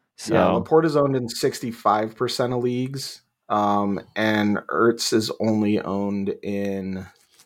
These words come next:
Speaker 2: seventeen percent of leagues.
Speaker 1: Yeah, exactly.
Speaker 2: According
Speaker 1: So
Speaker 2: to Sleeper.
Speaker 1: check in,
Speaker 2: So.
Speaker 1: so see if Laporta is out there, and if he is, that's the target if you need a tight end. But if he's not, Zach Ertz is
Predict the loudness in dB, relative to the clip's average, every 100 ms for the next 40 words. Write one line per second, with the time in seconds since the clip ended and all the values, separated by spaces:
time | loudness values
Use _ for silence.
0 | _ -12 -2 0 0 -4 -6 -8 -6 -8
1 | -8 -8 -8 -12 -16 -6 0 0 -2 -12
2 | _ _ _ -6 -6 -4 -4 -6 -10 -12
3 | -6 0 6 6 6 4 2 0 -2 -6
4 | -12 _ 0 0 0 -2 -2 -4 -2 0
5 | 0 -2 -2 2 2 2 -2 0 2 4
6 | 2 2 2 0 0 0 2 0 -2 -4
7 | -6 -2 0 0 0 -6 -2 0 0 -2
8 | -6 -2 2 2 2 0 -2 -2 -8 -8
9 | -8 -4 -4 -2 0 2 2 0 -4 -6
10 | 0 0 0 -2 2 2 2 0 0 -2
11 | -4 -2 -2 -2 -6 -8 -18 -20